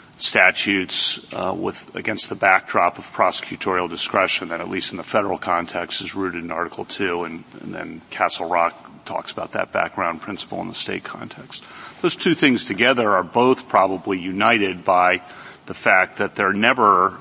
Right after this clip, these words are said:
enough resources, or almost never enough resources, to detain every person who should be detained, arrest every person who should be arrested, prosecute every person who's violated the law. And so those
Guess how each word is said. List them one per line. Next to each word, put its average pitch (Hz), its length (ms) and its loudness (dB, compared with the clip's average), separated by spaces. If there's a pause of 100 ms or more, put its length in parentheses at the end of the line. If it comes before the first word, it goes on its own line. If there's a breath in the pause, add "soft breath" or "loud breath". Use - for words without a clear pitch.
(100)
enough 98 440 0
resources, 101 760 -2
or 92 160 -4
almost 104 460 -2
never 87 260 -2
enough 87 320 -4
resources, 98 680 -2 (120)
to 92 100 -6
detain 101 480 -2
every 92 220 -2
person 98 420 -4
who 87 80 -6
should 101 180 -6
be 92 140 -4
detained, 92 560 -4 (260 loud breath)
arrest 101 400 2
every 95 160 0
person 98 460 -2
who 90 80 -4
should 95 240 -4
be 90 80 -4
arrested, 87 500 -4 (300 loud breath)
prosecute 92 480 2
every 87 200 -2
person 87 440 -6
who's 78 100 -10
violated 85 480 -2
the 85 80 -10
law. 90 400 0 (540 loud breath)
And 92 100 -4
so - 180 0
those 113 400 2